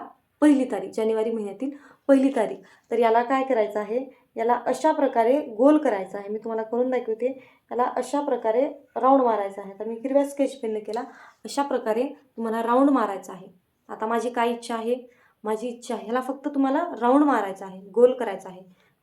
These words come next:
जानेवारीतल्या पहिल्या तारखेला. त्याच्यानंतर तुम्हाला काय करायचं आहे, जानेवारी, इथे जे तुम्हाला दिसत आहे हे जानेवारी, इथे तुम्हाला तुमची इच्छा लिहायची आहे. आता कशी इच्छा लिहायची आहे, जर तुमचं लग्न जमत नसेल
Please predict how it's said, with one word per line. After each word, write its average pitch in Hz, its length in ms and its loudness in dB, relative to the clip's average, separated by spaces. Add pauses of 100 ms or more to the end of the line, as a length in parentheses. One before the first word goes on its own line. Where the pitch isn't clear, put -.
जानेवारीतल्या 214 640 -2 (440)
पहिल्या 247 280 2
तारखेला. 185 400 -8 (840)
त्याच्यानंतर 269 460 0
तुम्हाला 254 200 0
काय 226 180 -4
करायचं 214 320 -8
आहे, 233 220 -8 (520)
जानेवारी, 240 520 2 (800)
इथे 226 240 -2
जे 254 140 -4
तुम्हाला 240 260 -4
दिसत 233 300 -6
आहे 190 180 -8 (200)
हे 220 60 0
जानेवारी, 202 500 -4 (420)
इथे 285 200 0
तुम्हाला 254 240 0
तुमची 262 320 -2
इच्छा 240 240 -6
लिहायची 208 340 -4
आहे. 185 140 -14
आता 190 100 -14
कशी 269 280 -2
इच्छा 277 240 -4
लिहायची 247 340 -2
आहे, 240 200 -6
जर 233 80 -2
तुमचं 233 280 -4
लग्न 226 240 0
जमत 220 300 -4
नसेल 220 280 -8